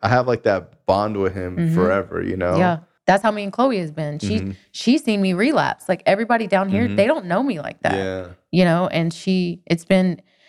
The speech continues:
Speaker 2: eight years now. Just
Speaker 1: Mm-hmm.
Speaker 2: like, it's the most toxic, loving relationship
Speaker 1: Mm-hmm.
Speaker 2: in my life. We fight like hell.
Speaker 1: Wow. Oh, really?
Speaker 2: <laughs>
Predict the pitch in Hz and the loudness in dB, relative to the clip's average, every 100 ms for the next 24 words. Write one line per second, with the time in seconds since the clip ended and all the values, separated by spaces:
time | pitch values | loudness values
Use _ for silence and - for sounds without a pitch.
0 | _ - 208 - 180 214 147 147 147 - | _ 2 2 0 0 0 -2 -6 -4 -2
1 | - 156 156 151 - - _ _ - 165 | -2 0 0 -2 -10 -20 _ _ -6 -2
2 | 190 180 170 - 180 160 - 196 156 170 | 0 2 0 2 2 2 0 -4 0 0
3 | 175 175 156 160 170 175 185 165 151 117 | 0 -2 -2 -2 -2 -2 0 0 0 2
4 | 123 123 120 143 - 170 - 156 156 120 | 2 2 0 -4 -4 -4 2 2 2 -2
5 | 139 151 117 113 - 110 107 - 285 254 | 0 2 2 -2 -2 -2 2 2 2 0
6 | - | -4